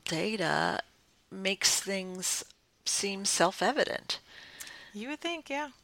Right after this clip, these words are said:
Speaker 2: <laughs>
Speaker 1: And, yeah, and I too, I share, uh, that I am always surprised that things that seem like obvious conclusions from what the data say are denied or considered radical or are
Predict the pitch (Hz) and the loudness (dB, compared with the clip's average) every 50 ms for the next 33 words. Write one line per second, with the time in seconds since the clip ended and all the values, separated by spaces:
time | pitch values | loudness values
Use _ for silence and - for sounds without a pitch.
0 | _ - 320 - - - - - 330 233 220 214 214 208 202 185 - 320 - - | _ 10 10 10 8 8 8 10 10 12 12 12 12 10 10 10 6 8 10 10
1 | - - - 143 - - - 240 240 254 240 233 240 - - 349 339 277 190 190 | 10 12 12 12 12 10 10 10 10 10 10 10 8 6 6 6 8 8 8 10
2 | 220 - - - 294 269 269 262 254 - - - 139 - - - 214 202 - 226 | 10 10 10 12 12 12 12 12 10 10 8 4 4 4 4 2 0 4 6 8
3 | 220 214 214 220 214 214 214 208 202 196 196 196 202 208 208 214 - - 196 - | 10 10 10 10 8 6 4 4 2 2 2 4 4 4 6 6 6 4 4 0
4 | - - - - 240 262 269 240 214 196 185 190 202 208 - - - - - - | -6 -6 -2 2 4 6 6 8 6 6 6 4 4 4 4 4 4 2 -2 -4
5 | - - - - - _ _ _ - 208 196 - - - 208 208 208 214 208 226 | -8 -20 -20 -20 -20 _ _ _ 2 2 2 2 0 0 2 2 2 0 -2 -2
6 | - - - - 202 202 - - - - - - - 196 196 196 196 202 202 190 | -2 -2 2 4 4 4 4 4 2 2 2 2 0 -2 -4 -4 -4 0 2 2
7 | 190 185 - - - 175 185 190 185 185 185 190 180 - - - 185 170 - - | 2 2 0 0 2 4 4 2 2 0 0 0 2 0 0 -2 -6 -12 -12 -12
8 | - 247 277 302 - 196 175 170 - 165 165 170 170 170 - 180 170 - 202 247 | -8 -6 -6 -4 -4 -4 -2 -4 -4 -4 -4 -8 -8 -6 -6 -4 -2 0 0 0
9 | 302 - - 196 - - - - 131 131 127 - 139 196 - - - - - - | 0 0 -2 -4 -4 -4 -2 -2 0 0 0 -2 -2 -4 -6 -8 -12 -12 -12 -14
10 | - - - _ - 175 185 180 214 202 180 151 147 147 147 151 170 185 - - | -16 -20 -8 _ -2 -2 0 0 -2 -2 -2 -2 -2 0 0 0 0 0 -2 -4
11 | - 151 156 156 - - 180 170 160 - - - - 156 151 160 170 180 180 185 | -6 -6 -6 -6 -6 -8 -4 0 2 4 4 4 4 2 0 -2 -4 -4 -4 -8
12 | 185 - - - - - - - - 143 147 147 143 139 147 165 - - 180 202 | -12 -14 -14 -16 -16 -16 -18 -20 -8 -2 0 2 2 2 2 -2 -4 -6 -8 -8
13 | 226 262 269 - - - 156 160 160 165 165 165 165 - - - 151 151 156 156 | -8 -8 -10 -10 -10 -12 -12 -10 -8 -8 -6 -6 -6 -6 -6 -8 -8 -6 -6 -6
14 | 156 160 160 160 160 165 165 170 | -6 -6 -6 -6 -6 -8 -8 -10